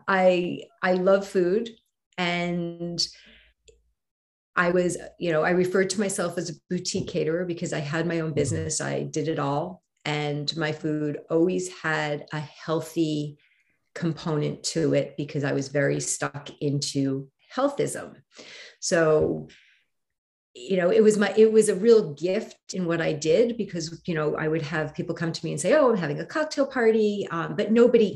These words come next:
eats. And I was very clear on saying, "Well, you know, if you have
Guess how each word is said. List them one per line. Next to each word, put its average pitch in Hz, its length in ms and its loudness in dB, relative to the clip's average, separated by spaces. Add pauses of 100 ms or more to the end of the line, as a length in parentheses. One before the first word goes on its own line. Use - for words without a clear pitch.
eats. - 400 -8 (720)
And 165 640 0 (1300)
I 151 100 2
was 147 140 2
very 151 220 2
clear 202 800 2 (240)
on 151 180 0
saying, 147 380 -2
"Well, 151 280 2
you 160 140 -2
know, 151 140 -2
if 147 160 -4
you 170 120 2
have 156 680 0